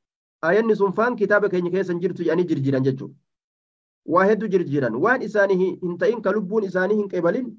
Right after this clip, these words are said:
ni jirjiiran kitaaba isaanii keessa. Ka isaaniin wal ta'e ammoo waan lubbutti galeef shari'arraa san it-, itti dalagan jechuudha. يسمعون كلام الله ثم يحرفونه.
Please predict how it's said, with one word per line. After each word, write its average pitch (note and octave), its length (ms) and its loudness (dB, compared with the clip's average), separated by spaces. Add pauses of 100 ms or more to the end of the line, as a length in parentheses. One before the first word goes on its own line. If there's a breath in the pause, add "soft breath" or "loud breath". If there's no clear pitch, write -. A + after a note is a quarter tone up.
(380)
ni F3 100 0
jirjiiran F#3+ 420 2
kitaaba F#3 280 2
isaanii D3+ 280 0
keessa. A#2 300 -6 (680)
Ka E3+ 60 0
isaaniin F#3 520 6 (300)
wal F3 280 2
ta'e A3 180 4
ammoo G#3 500 2
waan F3 200 0
lubbutti G3 480 -4
galeef G3 400 6
shari'arraa F3 520 0 (680)
san D#3+ 200 0 (500)
it-, G3 240 2
itti G3+ 180 0
dalagan D3 320 8
jechuudha. C#3 300 4 (1400)
يسمعون E3+ 500 4
كلام F3+ 320 4
الله G3 340 4 (800)
ثم D#3 200 -4
يحرفونه. A2 720 -4